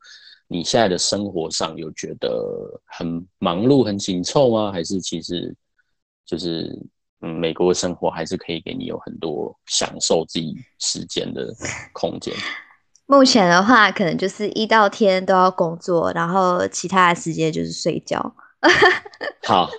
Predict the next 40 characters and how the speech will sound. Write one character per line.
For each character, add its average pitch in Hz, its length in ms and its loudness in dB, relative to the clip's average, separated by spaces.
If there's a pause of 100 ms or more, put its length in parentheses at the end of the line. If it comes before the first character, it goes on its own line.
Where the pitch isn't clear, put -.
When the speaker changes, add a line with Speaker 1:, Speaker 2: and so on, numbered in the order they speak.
(160)
Speaker 1:
所 127 100 4
以 131 80 6
就 135 140 2
证 139 240 2
明 107 160 2
了 117 180 2 (380)
无 143 220 2
国 139 260 4
界， 143 300 2
就 131 120 -6
是 139 140 -4
所 131 300 -2
有， 156 100 -2
<laughs> 151 800 -6
不 190 100 0
管 160 160 0
你 131 100 -6
在 156 140 -4
地 165 160 -6
球 135 180 -6
的 135 100 -4
哪 110 180 -8
一 113 40 -10
个 127 120 -10
角 98 260 -8
落 120 180 -4
的 110 120 -8
创 123 240 -8
业 117 200 -6
者， 90 220 -12
都 95 160 -12
是 110 160 -14
过 110 260 0
得 90 140 -6
这 107 100 -10
样 98 200 -8
子。 87 120 -10 (540)
Speaker 2:
<laughs> - 460 -18
对， 220 100 4 (240)
Speaker 1:
呃。 202 80 2